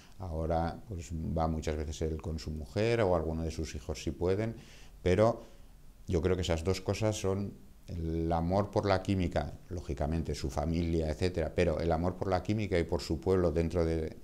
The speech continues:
fuera de ese entorno familiar es quizá lo que más,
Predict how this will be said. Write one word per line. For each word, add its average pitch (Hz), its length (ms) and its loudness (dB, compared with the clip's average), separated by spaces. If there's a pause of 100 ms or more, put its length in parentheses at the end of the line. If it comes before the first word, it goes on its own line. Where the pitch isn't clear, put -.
(100)
fuera 95 340 6
de 90 80 8
ese 85 140 2
entorno 85 340 0
familiar 85 560 -2 (380)
es 85 340 -2 (400)
quizá 82 400 2
lo 90 240 2
que 85 140 4
más, 85 720 2